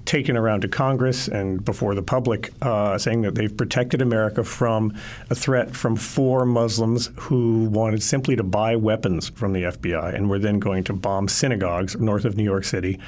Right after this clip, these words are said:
Talk about a politically incendiary choice of target,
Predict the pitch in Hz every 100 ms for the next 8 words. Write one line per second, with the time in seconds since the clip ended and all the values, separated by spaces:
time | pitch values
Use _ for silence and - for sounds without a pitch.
0 | - - - - 127 123 101 98 - -
1 | - 127 110 113 95 - 110 101 92 87
2 | 87 - - 113 - 147 127 120